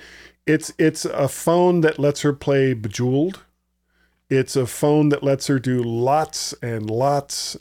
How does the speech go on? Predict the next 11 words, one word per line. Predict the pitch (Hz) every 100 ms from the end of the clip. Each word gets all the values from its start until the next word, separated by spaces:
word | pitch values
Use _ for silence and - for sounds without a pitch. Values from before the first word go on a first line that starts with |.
| -
and | 110 101 104
lots | 110 135 156 - - -
of | - 113 101
voice | 95 120 156 160
texting, | - 180 180 - 220 220 214 _ - _ -
lots | 107 113 131 147 160 - 107 -
and | 120 113
lots | 120 147 196 - -
of | 127 113
voice | 104 113 107 -
texting. | 113 107 - 151 196